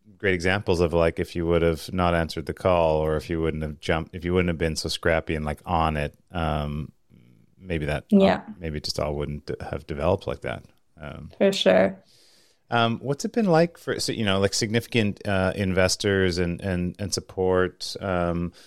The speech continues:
Speaker 1: you know, as a, as a woman entrepreneur, uh, it's in, it's in, you know, the, the stats are, are kinda low, right, for getting funded as a woman entrepreneur.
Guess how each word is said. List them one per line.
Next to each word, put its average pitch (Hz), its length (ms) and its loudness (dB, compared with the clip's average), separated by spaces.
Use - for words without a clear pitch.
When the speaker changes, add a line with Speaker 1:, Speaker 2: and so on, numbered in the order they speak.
Speaker 1:
you 92 100 -4
know, 82 200 -2
as 98 240 0
a, 92 260 4
as 98 140 -4
a 92 60 2
woman 98 240 0
entrepreneur, 87 720 0
uh, 85 240 0
it's 87 180 -4
in, 87 280 -2
it's - 180 -6
in, 90 400 0
you 82 240 -14
know, 82 160 -4
the, 76 280 -6
the 92 80 -10
stats 98 480 0
are, 85 380 4
are 82 180 2
kinda 85 300 -4
low, 80 320 2
right, 78 240 -4
for 85 140 -6
getting 80 240 -2
funded 87 360 0
as 82 140 0
a 82 60 -4
woman 82 260 -2
entrepreneur. 82 800 -4